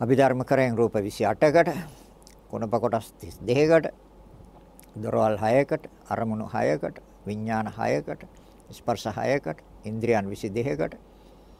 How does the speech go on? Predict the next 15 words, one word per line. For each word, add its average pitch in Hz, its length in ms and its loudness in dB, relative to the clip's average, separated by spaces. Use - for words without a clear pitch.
භව 107 320 0
තුනකට, 143 480 -4
භව 110 300 0
නවයකට, 135 640 -4
පටිච්චසමුප්පාද 110 720 0
අංග 107 240 -2
දොළහකට, 143 680 -2
තෘෂ්ණා 117 440 -2
එකසිය 110 340 -4
අටකට, - 520 -2
වේදනා 110 460 0
එකසිය 107 340 -4
අටකට, 151 500 -2
සංචේතන 120 760 2
හයකට, 139 560 0